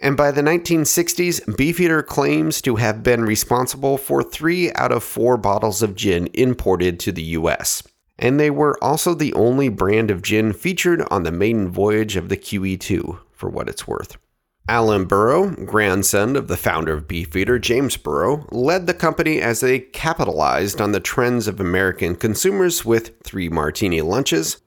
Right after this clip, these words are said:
martinis being made, of course, with gin in the sixties. However, vodka was already on the scene, and in the coming decades, preferences shifted,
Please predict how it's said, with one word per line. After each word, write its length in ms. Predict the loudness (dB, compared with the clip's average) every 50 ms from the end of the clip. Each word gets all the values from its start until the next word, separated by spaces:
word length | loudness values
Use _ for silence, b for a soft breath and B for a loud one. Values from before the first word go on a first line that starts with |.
| _ _ -6
martinis 680 | -2 0 0 0 0 0 0 0 2 2 0 0 0 -4
being 360 | -2 -2 0 0 2 2 2
made, 320 | 0 2 2 0 0 0 -2
of 260 | -2 -4 -4 -6 -6
course, 380 | -2 0 0 0 0 -2 -2 -2
with 280 | -2 -2 -2 -4 -8
gin 480 | -6 -4 -2 -2 -4 -4 -6 -8 -10 -12 _
in 180 | -6 -6 -4 -4
the 140 | -4 -6 -4
sixties. 720 | -6 -4 -6 -6 -6 -8 -10 -10 -12 -10 -10 -10 -10 -10 _ _ -4
However, 540 | 0 0 2 4 2 2 2 2 0 0 -2
vodka 640 | -2 0 2 2 2 2 2 2 4 4 4 2 0
was 440 | -4 -2 0 2 4 4 2 2 0
already 480 | 0 2 2 4 2 2 2 2 0
on 140 | 0 -2 -2
the 60 | -2
scene, 360 | -2 0 0 2 2 2 0 0
and 260 | -2 -2 -2 0 0
in 120 | 0 0
the 80 | -2 -4
coming 380 | -2 -2 0 0 0 0 0
decades, 560 | 0 0 -2 0 0 0 0 0 -2 -4 -6 -10
preferences 680 | -4 -4 -4 -4 -4 -8 -8 -8 -8 -8 -6 -6 -6 -6
shifted, 560 | -4 -2 -2 -2 0 0 0 0 0 -4